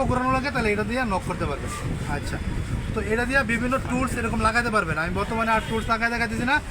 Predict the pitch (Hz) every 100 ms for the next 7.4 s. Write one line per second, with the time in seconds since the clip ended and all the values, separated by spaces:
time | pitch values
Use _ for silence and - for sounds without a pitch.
0 | - - - 185 214 240 - 226 226 214
1 | 185 175 - - - - 185 208 240 233
2 | 254 - - 262 285 240 254 254 240 226
3 | 269 233 220 196 180 165 165 151 147 117
4 | - - - - 190 233 262 220 247 226
5 | 214 240 220 180 139 104 - - - -
6 | - - - - - - - 165 180 -
7 | 220 214 202